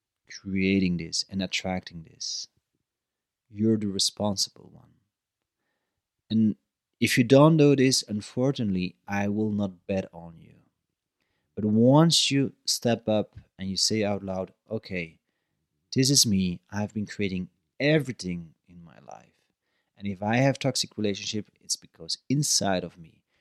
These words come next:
there is still a part that hasn't healed yet. And that I'm still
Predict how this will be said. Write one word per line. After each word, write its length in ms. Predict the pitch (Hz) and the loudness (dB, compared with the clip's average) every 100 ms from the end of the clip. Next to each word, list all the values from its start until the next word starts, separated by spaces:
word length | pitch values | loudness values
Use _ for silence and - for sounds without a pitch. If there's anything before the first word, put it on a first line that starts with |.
| _ - | _ -12
there 100 | 87 | -2
is 100 | - | -2
still 240 | - 120 | -2 -4
a 60 | 120 | -4
part 420 | - 90 90 - _ _ | -6 -6 -6 -8 _ _
that 140 | 87 _ | -20 _
hasn't 600 | 78 82 92 95 92 - _ | -20 -8 -6 -4 -8 -10 _
healed 440 | _ - 95 76 - | _ -14 -12 -12 -14
yet. 260 | _ _ _ _ _ _ _ _ | _ _ _ _ _ _ _ _
And 120 | 95 | -4
that 80 | 95 | -2
I'm 120 | 95 | -2
still 520 | - - 113 113 117 | -2 0 4 4 0